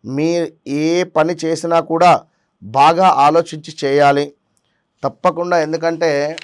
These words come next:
కన్యా రాశి వారికి ఎవరో మిమ్మల్ని చూస్తున్నారు అనేటువంటి భావన.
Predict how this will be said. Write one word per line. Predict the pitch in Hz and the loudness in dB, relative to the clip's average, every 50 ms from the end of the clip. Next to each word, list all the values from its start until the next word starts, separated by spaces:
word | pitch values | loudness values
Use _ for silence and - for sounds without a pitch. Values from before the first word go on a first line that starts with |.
| - _ | -14 _
కన్యా | 139 156 170 170 | -2 0 2 4
రాశి | 165 165 160 160 165 | 4 2 2 0 -2
వారికి | 156 151 151 147 147 147 160 151 135 127 127 143 - _ _ _ _ _ _ _ _ _ _ - | -2 0 0 0 -2 -6 -6 -6 -6 -6 -8 -10 -14 _ _ _ _ _ _ _ _ _ _ -6
ఎవరో | 127 151 160 175 196 214 214 220 214 | -2 0 2 2 2 4 4 2 2
మిమ్మల్ని | 208 202 196 190 190 190 196 | 0 -4 -4 -4 -4 -4 -4
చూస్తున్నారు | 185 - - 185 170 - _ - 175 170 165 160 160 156 160 170 175 165 143 - _ _ _ | -8 -6 -8 -8 -8 -8 _ -6 -6 -2 0 2 2 4 4 4 2 0 -2 -4 _ _ _
అనేటువంటి | - 139 135 131 131 123 - 139 143 147 | -10 -6 -4 -4 -6 -4 -6 -8 -8 -8
భావన. | 135 127 123 120 117 117 110 101 | -8 -6 -6 -6 -6 -8 -12 -14